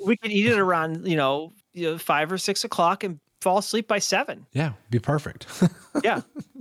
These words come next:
Speaker 1: I mean, we don't even have to hang out. We can just fall asleep.
Speaker 2: Somebody comes in the house, he's all passed out with, like, purple chicken laying all over the
Speaker 1: Yeah.
Speaker 2: place.
Speaker 1: <laughs> There's just, like, these plates of,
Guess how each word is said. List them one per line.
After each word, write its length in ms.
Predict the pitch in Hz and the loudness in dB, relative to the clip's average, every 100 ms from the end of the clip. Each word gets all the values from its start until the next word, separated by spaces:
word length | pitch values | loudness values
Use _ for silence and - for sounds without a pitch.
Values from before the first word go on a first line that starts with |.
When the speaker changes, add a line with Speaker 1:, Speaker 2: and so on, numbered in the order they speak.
| - 320 | -12 -2
Speaker 1:
I 40 | |
mean, 240 | 170 170 160 | 2 2 2
we 60 | 185 | 2
don't 140 | 214 | 2
even 160 | 214 196 | 2 0
have 220 | 196 190 | -2 -2
to 80 | 190 | -2
hang 260 | 180 180 | 0 0
out. 200 | 170 226 | 0 0
We 80 | 143 | 0
can 120 | 139 | -4
just 220 | 131 156 - | -4 -6 -6
fall 360 | - 139 165 | -4 2 4
asleep. 400 | 214 - 240 214 - _ _ | 2 0 -4 -4 -8 _ _
Speaker 2:
Somebody 260 | - 147 131 | 2 4 4
comes 220 | 139 120 | 4 4
in 60 | 117 | 4
the 60 | |
house, 300 | 101 107 104 | 4 2 2
he's 100 | 104 | 2
all 120 | 110 98 | 2 2
passed 400 | - 110 101 104 | 2 2 2 2
out 140 | 95 | 2
with, 140 | 104 | 0
like, 180 | 98 98 | 0 -2
purple 280 | - 117 107 | 0 2 2
chicken 360 | 104 - 101 110 | 0 0 2 4
laying 220 | 107 113 | 4 4
all 80 | 117 | 4
over 160 | 120 151 | 4 4
the 80 | 214 | 4
Speaker 1:
Yeah. 640 | - 170 165 - - 254 | 2 2 0 -2 0 0
Speaker 2:
place. 240 | 254 247 208 | 0 0 2
Speaker 1:
<laughs> 0 | |
There's 180 | 240 180 | 2 0
just, 180 | - 165 | 0 2
like, 180 | 208 170 | 2 0
these 140 | 196 | -6
plates 420 | - - 165 180 | -10 0 0 0
of, 80 | 165 | -4